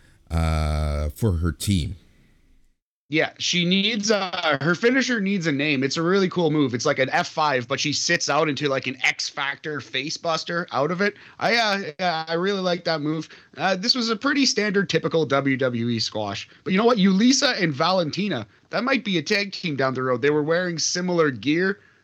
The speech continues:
Speaker 2: Uh, they both kinda have something in the ring. They're both pretty athletic. I,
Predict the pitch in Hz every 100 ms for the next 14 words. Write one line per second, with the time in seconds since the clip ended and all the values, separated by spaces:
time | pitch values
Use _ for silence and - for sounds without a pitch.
0 | _ 123 131 127 123 _ - 151 180 240
1 | 277 226 214 160 165 180 190 170 175 165
2 | 139 143 170 143 147 165 165 151 139 127
3 | 117 143 202 - - _ - 226